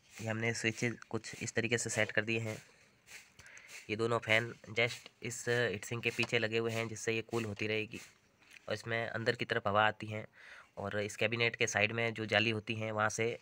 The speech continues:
एयर बाहर निकल जाती है। और इसमें स्पीकर प्रोटेक्शन नहीं है, तो यहाँ पर फ्यूज़ दिए हुए हैं स्पीकर प्रोटेक्ट करने के लिए। से यदि कभी,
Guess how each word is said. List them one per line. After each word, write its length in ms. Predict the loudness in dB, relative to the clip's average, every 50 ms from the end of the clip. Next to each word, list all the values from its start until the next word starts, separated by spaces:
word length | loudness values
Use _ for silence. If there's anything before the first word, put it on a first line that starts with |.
| _ _
एयर 220 | 2 4 4 4 4
बाहर 200 | 4 4 4 4
निकल 240 | 4 0 -2 -4 -4
जाती 260 | -2 -4 -6 -6 -10
है। 220 | -12 -12 -12 -14 -16 _ _ _ -20 -20 -20 -20 -20 -18 -16 -16 -14 -16 -18 -20 -20 _ _ _ _ -6
और 280 | -4 -4 -2 -2 0
इसमें 640 | 0 0 0 0 0 0 2 4 4 4 4 2 0 -2 -4
स्पीकर 260 | 2 2 4 4 4
प्रोटेक्शन 460 | 4 4 4 6 6 4 4 2 2
नहीं 260 | 4 4 2 2 4
है, 140 | 4 4 4
तो 420 | 4 4 4 4 4 4 2 0 -4 _ _ -6
यहाँ 180 | 2 4 4 4
पर 100 | 4 2
फ्यूज़ 280 | 0 2 2 2 0 0 0
दिए 160 | 0 2 4
हुए 160 | 4 4 4 2
हैं 240 | 2 2 2 2
स्पीकर 340 | 2 0 -4 -4 2 2 2 2 0 -6 -16 _ _ _ _ -20 0 4
प्रोटेक्ट 400 | 4 6 6 6 4 4 _ -8
करने 340 | 0 2 4 4 4 2
के 100 | 0 -2
लिए। 240 | -4 -4 -4 -4 -6 -6 -10 -18 -20 -20 -20 -20 -20 -20 -20 _
से 140 | -2 0 2
यदि 300 | 4 4 4 4 2 2
कभी, 440 | 2 0 0 2 2 0 -2 -4 -6